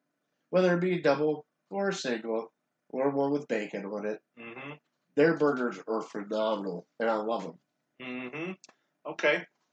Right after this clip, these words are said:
Speaker 2: Good choice. Um, I'm gonna go with one that I don't see very often around, um, you know, where I'm at, but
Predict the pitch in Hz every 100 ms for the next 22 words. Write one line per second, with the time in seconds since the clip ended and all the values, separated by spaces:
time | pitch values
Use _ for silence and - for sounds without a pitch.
0 | _ _ _ - 139 - 131 139 - -
1 | 113 110 107 107 107 _ _ _ _ _
2 | _ - - _ _ _ _ _ 139 165
3 | 165 156 143 151 151 135 143 147 156 143
4 | - _ 117 120 - - - 147 190 -
5 | - - 131 175 180 127 131 113 117 139
6 | 170 175 180 _ _ _ 107 110 117 127
7 | 131 135 139 139 _ _ 104 104 101 101
8 | _ _ 107 98 95 - 113 117 110 113
9 | 113 131 - _ _ _ _ - 113 110